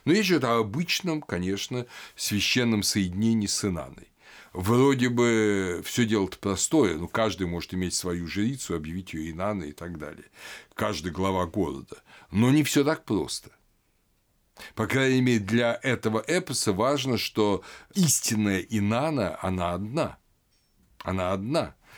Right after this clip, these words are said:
По крайней мере, царская Инанна. И вот она, м, э, как раз, э, любит Энмеркара. И Энмеркар говорит, "Ты, говорит, во сне видишь Инану, во-, видишь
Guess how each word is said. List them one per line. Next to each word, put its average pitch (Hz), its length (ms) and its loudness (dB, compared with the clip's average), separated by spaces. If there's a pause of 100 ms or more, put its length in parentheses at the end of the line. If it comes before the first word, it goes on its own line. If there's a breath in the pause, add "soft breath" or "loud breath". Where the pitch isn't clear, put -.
(220 loud breath)
По 101 80 -2
крайней 104 180 0
мере, 101 100 -4
царская 87 640 -2
Инанна. 78 380 -8 (480 loud breath)
И 123 220 4
вот 117 440 0
она, 131 580 2
м, 113 340 0
э, 101 480 2
как 101 260 -4
раз, 104 460 0 (360 loud breath)
э, 101 180 -2
любит 110 360 2
Энмеркара. 104 800 -2 (1200 loud breath)
И 110 520 4
Энмеркар 117 560 2
говорит, 113 720 0 (560 loud breath)
"Ты, 165 120 2
говорит, 135 340 2
во 123 120 0
сне 202 380 6
видишь 104 460 0
Инану, 87 580 0
во-, 82 140 -4
видишь 90 420 -4